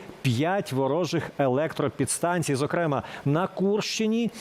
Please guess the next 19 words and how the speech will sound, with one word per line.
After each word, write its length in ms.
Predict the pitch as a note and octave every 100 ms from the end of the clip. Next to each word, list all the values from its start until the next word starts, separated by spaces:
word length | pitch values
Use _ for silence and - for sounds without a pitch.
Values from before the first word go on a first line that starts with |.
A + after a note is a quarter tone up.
| - -
і 200 | F3+ G#3+
у 140 | E3
тимчасово 580 | E3 F3+ D3+ C3+ F#3 F#3
окупованому 720 | D3 - - E3 D#3 D3+ D3+
Алчевську 760 | D3 C#3+ - F3+ E3 - - G#2 A#2+
на 100 | A#2+
Луганщині. 600 | A#2+ A2 G2 - F#2+ F2+ - - - - -
На 240 | C#3 D#3 G3
перебої 500 | G3 F3+ D#3+ E3+ D3+
з 80 |
електрикою 600 | C#3+ D#3 F#3+ F#3 - D3
після 300 | B2 C3 C3+
атаки 300 | B2+ D3 C#3+
українських 480 | C3 C3+ C#3 C#3 C#3
дронів 320 | C3+ F#3+ F3 - - -
скаржилися 800 | - - F3 C3+ C#3+ C3+ - C3+ A#2+ - C3+
жителі 500 | A#2+ D3+ C#3+ B2 A#2+ -
Орловської 640 | C#3+ C3+ G3+ G#3 - B2+ A2+
та 320 | - C#3+